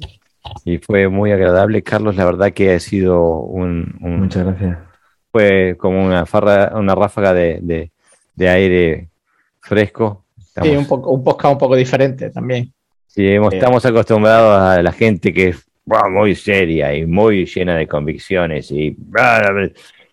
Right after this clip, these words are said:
Speaker 1: En cambio, tú lo has hecho de un punto de vista de personal, de tu experiencia, de, de lo que te nutre con el budo. Este, y al final, al fin y al cabo, eso es lo que importa, ¿no? Este, no, eh,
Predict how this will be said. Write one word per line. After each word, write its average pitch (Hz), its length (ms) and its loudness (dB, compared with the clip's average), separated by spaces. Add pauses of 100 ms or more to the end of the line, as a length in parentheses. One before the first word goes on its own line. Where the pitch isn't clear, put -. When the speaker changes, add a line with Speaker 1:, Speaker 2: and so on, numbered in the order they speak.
(200)
Speaker 1:
En 98 100 -4
cambio, 107 420 2
tú 120 160 0
lo 110 140 4
has 98 260 2
hecho 101 260 -4
de 95 80 0
un 92 140 -4
punto 95 460 -2
de 92 60 0
vista 90 240 -4
de 85 220 0
personal, 90 640 -2
de 92 120 -4
tu - 100 -16
experiencia, 92 760 -4
de, 80 260 -4
de 80 140 -6
lo 78 160 -6
que 85 140 -4
te 87 140 -6
nutre 95 540 -2 (420)
con 87 160 -10
el 80 120 -6
budo. 92 440 -2 (340)
Este, 78 600 -10
y 87 180 -2
al 87 120 -2
final, 147 480 -6 (200)
al 98 120 -6
fin 120 120 -6
y 120 60 -2
al 101 100 -6
cabo, 117 480 0 (160)
eso - 280 -10
es 104 80 -6
lo 92 140 -6
que 87 140 -10
importa, 85 720 -8 (1040)
¿no? 90 260 -12 (420)
Este, 80 400 -8
no, 101 460 0
eh, 92 320 -6